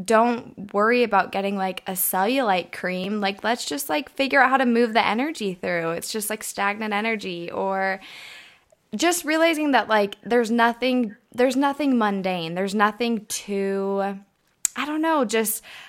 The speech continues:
like, I remember, like, looking at makeup as divine or skincare products and realizing that there was nothing too mundane or too small that I couldn't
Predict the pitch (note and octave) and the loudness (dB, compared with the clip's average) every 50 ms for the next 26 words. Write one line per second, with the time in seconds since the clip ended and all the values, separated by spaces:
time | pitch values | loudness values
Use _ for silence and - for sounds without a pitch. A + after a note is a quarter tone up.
0 | - _ _ _ _ - B3 A#3+ A#3 - - B3 C#4 C#4 C4 B3 A#3+ A3+ A#3 G#3+ | -20 _ _ _ _ 4 4 4 8 8 6 8 8 6 4 4 4 2 2 2
1 | A3 G#3 G#3 G3+ G3+ G3 F#3+ - - - _ - - - - - _ _ _ _ | 4 4 6 6 4 2 0 -2 -8 -16 _ -20 -20 -20 -20 -20 _ _ _ _
2 | _ _ _ _ _ _ _ _ _ _ - - F#3+ G3 F#3+ F#3 F#3 F3+ - - | _ _ _ _ _ _ _ _ _ _ -10 -4 -2 0 0 0 -2 -4 -8 -12
3 | - C4 - _ _ _ _ _ - - - _ - G3 G#3+ G3+ A3 A3+ A3 A#3+ | -16 -16 -20 _ _ _ _ _ -20 -20 -20 _ -8 -4 2 4 4 4 4 0
4 | A3+ A3+ G#3+ F#3+ - - - F#3+ F#3+ F#3+ F#3+ F#3+ G3 G3 - B3 B3+ C4 C4 - | 0 2 2 2 0 0 -4 -4 -2 -2 -2 -2 -4 -2 2 2 4 4 2 0
5 | - - G3 F#3+ F#3+ F3+ E3+ E3+ - F#3+ F3+ E3+ F3+ F3 E3 E3 D#3+ E3 - - | 0 0 0 0 0 -4 -6 -6 -6 -6 -4 -2 -2 -2 -2 -2 -4 -6 -8 -8
6 | - G3 G3 F#3+ - - - G#3 G3 F#3+ F3+ F#3 F3 F3 F3 - E3+ E3 E3 E3 | -8 -8 -6 -6 -8 -6 -6 -6 -6 -8 -8 -8 -8 -8 -8 -6 -4 -4 -2 -2
7 | E3 - - - - - - - - F#3+ F#3+ F#3 F#3 F#3 F#3 F3+ F3+ F3+ F#3 F#3 | -4 -6 -6 -8 -10 -14 -12 -8 -6 -4 -4 -2 -4 -4 -4 -6 -6 -8 -12 -12
8 | - - - - - - _ - G#3 A#3+ B3+ B3+ A#3+ A#3 A3+ A3+ A3 A3 G#3+ G#3 | -14 -20 -20 -20 -20 -20 _ -2 0 2 2 4 4 4 4 2 2 -2 -2 -2
9 | G3+ F#3+ F3+ F3+ - G3+ G3+ F#3+ G3 G3 F3+ F#3+ F#3 F#3 F#3+ F#3+ F#3+ - G#3+ A3 | -2 -2 -4 -2 -2 -2 0 0 -2 -2 -4 -4 -2 -2 -4 -4 -6 -6 -6 -4
10 | A3 A3+ A#3 A3+ A3 - - - - - G3+ G3+ G3 G3 F#3+ F#3 F#3 F3+ F3 F3+ | -4 -4 -4 -6 -6 -8 -8 -6 -4 -2 -2 -2 -2 -4 -4 -6 -6 -6 -6 -6
11 | F3 F3 F3+ F3+ F#3 F#3 - F3+ F3 - - G3 F#3+ F3+ - - F#3+ F3+ F3 F#3 | -8 -8 -8 -8 -8 -8 -8 -8 -10 -10 -8 -8 -8 -8 -8 -8 -6 -4 -2 -2
12 | G3 F#3 F#3 F3+ F3+ F3+ F3+ - - - - F#3+ F#3 F#3 F3+ F#3 F3+ - - - | -2 -4 -4 -4 -4 -6 -6 -10 -12 -8 -6 -6 -4 -4 -6 -8 -8 -12 -14 -18